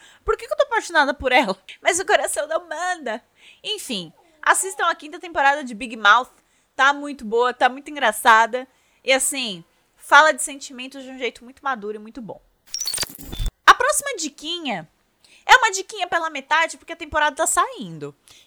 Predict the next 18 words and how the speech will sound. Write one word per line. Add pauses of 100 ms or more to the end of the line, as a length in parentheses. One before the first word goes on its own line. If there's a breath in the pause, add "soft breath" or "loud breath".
Então,
até
o
momento,
dois
episódios,
tá
legal. (400)
Mas
eu
não
respondo
por
mim
se
ficar
uma
merda.